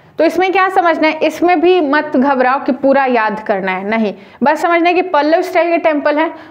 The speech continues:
तो उसको बहुत सारे टेम्पल्स मिले, तो उसमें उन लोगों ने क्या किया, जो बाद में स्कॉलर्स वगैरह आए, उन्होंने दो कैटेगरी बांट दिए, रॉक कट और स्ट्रक्चरल। रॉक कट में भी हमें दो राजाओं के मिलते हैं, स्ट्रक्चरल में भी हमें दो राजाओं के मिलते हैं।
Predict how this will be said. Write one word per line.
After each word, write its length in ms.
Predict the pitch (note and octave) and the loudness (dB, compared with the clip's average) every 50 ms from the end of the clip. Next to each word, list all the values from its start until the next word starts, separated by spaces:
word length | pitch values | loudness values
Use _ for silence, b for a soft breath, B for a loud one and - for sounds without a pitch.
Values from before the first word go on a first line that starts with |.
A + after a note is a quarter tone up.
| B - | B 0
तो 60 | D4 | 0
उसको 440 | D4 - - - E4+ E4+ F4 F4 D#4 | 0 -2 -2 -2 0 2 4 2 2
बहुत 340 | B3 A#3+ C#4 C4+ - E4+ - | 2 0 0 2 0 0 0
सारे 200 | E4+ D#4+ D#4+ D#4 | 0 0 0 0
टेम्पल्स 500 | D#4 D4+ C#4 C4 B3+ B3+ A#3 A#3 - A#3+ | 0 -2 0 0 0 0 0 0 -2 -2
मिले, 260 | G#3+ G3+ F#3+ F#3 F3+ F#3 B B B B B B - B3 | -2 -2 -2 -4 -6 -8 B B B B B B -6 -2
तो 100 | C#4+ C4+ | 0 2
उसमें 360 | C#4+ D4+ D4 D4+ D#4 E4+ F4+ | 2 2 2 2 2 4 4
उन 120 | F4+ E4+ E4 | 4 4 4
लोगों 260 | E4 E4+ D4+ E4 E4 | 4 2 2 2 2
ने 120 | E4 E4+ | 0 0
क्या 180 | E4 E4+ D4+ C#4 | 0 0 -2 -2
किया, 240 | - - C#4+ E4+ G4+ | 0 0 0 2 2
जो 180 | F4+ F4+ E4 | 2 2 2
बाद 240 | C4+ B3 C4 C4+ C4+ | 2 2 0 0 0
में 140 | C4+ C#4 C#4+ | 0 -2 -2
स्कॉलर्स 500 | C#4+ - D4 C#4 C4 C4+ C#4+ C#4 C#4 C#4 | -2 0 0 2 2 2 0 -2 0 0
वगैरह 300 | C4+ B3+ B3 B3+ A#3+ A3+ | 0 2 2 2 2 2
आए, 180 | C4 D4+ D4 D4+ | 0 0 0 0
उन्होंने 340 | D#4 D4 D4 D4+ D#4 E4+ E4 | 2 2 4 4 2 2 2
दो 220 | C4 A#3 C#4 D4 | 4 4 2 2
कैटेगरी 460 | C#4+ C#4+ C4+ B3+ C4+ C4+ A#3+ B3 C4 | 0 0 -2 0 0 0 2 2 2
बांट 180 | B3+ A#3+ A3+ G#3+ | 2 0 -2 -2
दिए, 240 | G#3 A#3 A#3 A#3+ A#3 | 0 0 0 0 2
रॉक 280 | B3 B3+ C4 B3+ B3+ - | 2 0 0 0 -2 -2
कट 160 | C#4 C#4 C4+ C4+ | -2 0 0 0
और 100 | C4 B3 | 0 -2
स्ट्रक्चरल। 640 | B3+ - - - A3+ G#3+ - - A#3 A#3+ C4+ D#4+ B B B B B B B A#3 | -2 -4 -4 -4 -4 -4 -4 -4 -2 -2 -2 -2 B B B B B B B 0
रॉक 320 | B3+ D4 D#4+ E4 E4 E4+ | 2 2 2 0 0 -2
कट 180 | E4+ E4 E4 D#4 | -2 0 0 0
में 120 | D#4 D4+ | 2 2
भी 80 | D4+ D#4 | 2 2
हमें 280 | D#4 D4+ D4+ D4 A#3 | 2 2 2 2 2
दो 180 | A3+ C#4 D4 D4+ | 2 2 2 2
राजाओं 420 | D4 D4 C#4 B3+ C4+ C4 C4+ C4+ | 2 2 0 0 0 0 0 0
के 120 | C4+ C#4+ C#4 | 0 -2 -2
मिलते 300 | C4+ C4 B3+ A#3+ B3+ B3+ | 0 0 0 0 0 -2
हैं, 360 | B3+ B3 B3+ B3 B3 - - _ - - | -2 -2 -2 -4 -6 -12 -20 _ -20 -6
स्ट्रक्चरल 440 | - C#4+ C#4 C#4 - D4+ D4 D4+ D4+ | -4 -4 -4 -2 0 0 2 2 2
में 180 | C#4+ C#4+ C#4 | 0 0 0
भी 80 | B3+ C#4 | 0 0
हमें 260 | C4+ C4 C4+ C4+ A#3+ | 0 0 0 0 2
दो 120 | A#3 A#3+ A#3+ | 2 2 2
राजाओं 300 | A3+ A3 G#3 A3 G#3 G#3 | 0 0 0 0 -2 -2
के 120 | G#3 A3 | -4 -6
मिलते 300 | G#3+ G3+ F#3+ F#3 G3 G3+ | -6 -6 -8 -8 -8 -8
हैं। 260 | G3 F#3+ F#3+ - - | -8 -10 -12 -16 -20